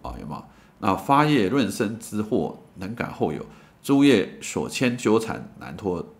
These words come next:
生死。我就画成这张图。我跟你讲，这三句啊，如果在医学上就是什么？就是那个病毒会传播的原理啊，真的。因为昨天，前，这几天嘛，都刚好在研究这个啊，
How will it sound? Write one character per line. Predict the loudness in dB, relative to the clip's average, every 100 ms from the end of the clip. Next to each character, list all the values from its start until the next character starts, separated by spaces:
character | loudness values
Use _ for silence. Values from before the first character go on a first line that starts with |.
| _
生 | -10 -10
死。 | -8
我 | -10
就 | -10
画 | -6 -6
成 | -6
这 | -6
张 | -6 -6
图。 | -14 -20 -20 -16
我 | -6
跟 | -4
你 | -2
讲， | -4 -8 -20 -20 -4
这 | -2
三 | 0 -2 -2
句 | -2 -2
啊， | -2 -4 -2
如 | 0
果 | 0
在 | 0 0 0
医 | -4
学 | -2 -2 -4
上 | -4 -4
就 | -6
是 | -6 -8
什 | -12 -16
么？ | -20 _ _ _ _ _ _
就 | -6 -4
是 | -4 -6
那 | -8
个 | -8 -10 -10 -12 -18 _ _ _ _ _ _ _ _
病 | -4 -4
毒 | -10 -6
会 | -6
传 | -4 -8 -2
播 | -2
的 | -2
原 | -6 -10 -12
理 | -16 -20 _ _ _ _ _ _ _
啊， | -18
真 | -12 -6
的。 | -6 -6 -12 -20 -10
因 | -2
为 | -2
昨 | 0
天， | 0 0 -2 -10 -18 -20 _ _ -20 -16
前， | -10 -8
这 | -8
几 | -8
天 | -8 -8
嘛， | -8 -8
都 | -10
刚 | -6 -4
好 | -2
在 | -2
研 | -4 -6
究 | -8 -8
这 | -8
个 | -12 -16 _ _ _
啊， | -20